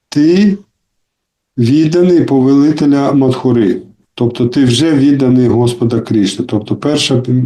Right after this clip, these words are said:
умова — це стати відданим Господа. І учень Брамана, і бути учнем, який духов-, істинного духовного вчителя, який зайнят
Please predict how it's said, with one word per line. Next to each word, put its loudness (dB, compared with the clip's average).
умова — 0
це -6
стати -2
відданим 2
Господа. -4
І 2
учень 0
Брамана, 0
і 2
бути -2
учнем, 0
який 0
духов-, 0
істинного 0
духовного 0
вчителя, -4
який 2
зайнят 0